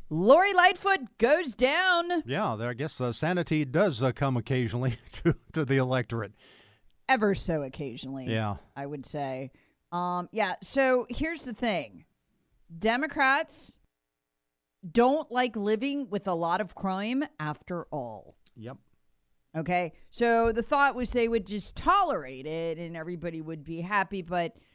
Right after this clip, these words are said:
Speaker 1: when the murder rate goes up by fifty percent after the defund the police movement, that, those are huge numbers and people don't want to live that way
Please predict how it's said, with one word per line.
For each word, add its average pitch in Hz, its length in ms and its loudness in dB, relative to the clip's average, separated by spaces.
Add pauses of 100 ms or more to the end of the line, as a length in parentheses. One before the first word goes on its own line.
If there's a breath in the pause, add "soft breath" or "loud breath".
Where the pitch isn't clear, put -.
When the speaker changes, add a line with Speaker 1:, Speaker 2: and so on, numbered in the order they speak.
(140 soft breath)
Speaker 1:
when 269 120 -4
the 339 60 -6
murder 370 200 0
rate 285 220 2
goes 226 320 2
up 202 220 2 (160)
by 160 320 2 (240)
fifty 185 320 -2
percent 339 880 0 (1120)
after 196 280 0
the 180 100 0
defund 170 380 -2
the 160 60 -4
police 196 460 -2
movement, 170 800 -4 (1040)
that, 170 320 0
those 175 220 2
are 165 80 -4
huge 180 420 -6
numbers 156 500 -4
and 143 280 -10
people 160 260 -8
don't 156 280 -2 (140)
want 165 280 -6
to 185 120 -8
live 254 300 0
that 165 260 0
way 117 380 -8